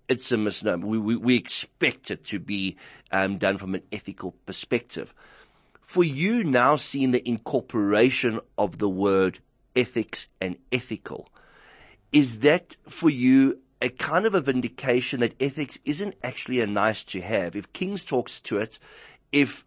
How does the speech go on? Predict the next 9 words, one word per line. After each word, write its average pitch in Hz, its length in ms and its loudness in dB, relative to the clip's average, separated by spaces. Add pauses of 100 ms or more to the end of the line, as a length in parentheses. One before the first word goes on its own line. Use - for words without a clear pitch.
(100)
a 120 60 -2
course - 580 0 (100)
on 123 440 2 (200)
governance 120 600 2
offered 120 420 -2
by 104 400 2 (140)
universities 110 920 0
incorporate 120 800 -2
ethics, 127 460 -4